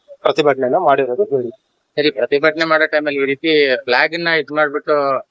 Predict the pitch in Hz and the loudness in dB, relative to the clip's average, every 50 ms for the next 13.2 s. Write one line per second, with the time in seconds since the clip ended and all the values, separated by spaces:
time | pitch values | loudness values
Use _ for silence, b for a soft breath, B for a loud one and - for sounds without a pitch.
0 | _ _ _ _ - 117 120 - 151 - - 147 135 135 - - 143 135 131 127 | _ _ _ _ -6 -4 0 0 -2 -2 -2 -2 -2 -2 -2 -2 -6 -6 -6 -4
1 | 123 120 120 120 123 123 123 123 123 120 120 117 110 - 120 110 117 123 127 123 | -4 -4 -2 0 2 2 2 2 2 2 0 0 -2 -4 -8 -6 -4 -2 0 0
2 | 123 120 - - 175 175 190 180 165 165 165 170 170 165 156 165 180 185 208 202 | 0 2 2 2 4 6 6 6 8 6 6 4 6 6 6 6 6 6 4 4
3 | 185 180 170 - 190 185 180 175 170 165 160 151 147 143 143 143 143 151 160 160 | 4 2 2 2 4 6 8 8 8 8 8 8 6 4 4 4 4 4 4 2
4 | 170 160 160 156 156 151 151 143 143 151 202 226 214 202 202 175 156 151 165 170 | 2 0 2 2 0 0 0 0 0 0 0 0 -2 0 2 2 2 4 4 2
5 | 165 - 165 160 156 143 135 135 139 135 147 147 139 139 135 120 117 127 123 139 | 2 2 2 0 0 2 0 0 0 2 0 0 2 0 -2 0 0 2 2 2
6 | 139 143 160 165 160 160 143 151 143 139 139 - 135 139 135 165 156 151 147 143 | 4 4 4 4 4 2 2 2 -2 -2 -4 -4 -4 -4 -4 -2 0 0 2 2
7 | 135 127 123 120 117 - _ - 247 240 202 185 175 - - 180 170 165 160 156 | 2 0 0 -4 -10 -10 _ 0 0 2 2 2 0 2 4 6 6 8 6 6
8 | 156 151 147 147 147 143 147 151 151 147 147 147 143 139 139 135 _ _ _ _ | 4 4 4 4 2 2 4 4 4 4 4 4 2 2 0 -2 _ _ _ _
9 | _ _ _ _ _ _ - - - 127 139 135 135 135 135 131 131 127 135 135 | _ _ _ _ _ _ -4 -2 2 2 4 6 6 6 8 8 8 8 6 4
10 | 156 147 - 160 156 156 156 156 139 - 151 151 147 143 139 139 135 135 - 139 | 4 2 4 4 2 2 0 -4 -2 -2 0 0 0 0 0 0 -2 -2 -2 -4
11 | - - 147 139 139 - - 135 131 131 127 127 127 123 127 - - 139 135 139 | -2 -2 0 0 0 2 4 4 6 6 4 4 4 2 2 4 2 2 2 2
12 | 139 135 131 127 131 120 - 131 135 131 127 127 127 120 - 135 135 139 139 127 | 0 -2 -2 -4 -6 -6 -2 0 0 2 2 2 0 2 2 2 4 4 2 0
13 | _ - 143 | _ -2 0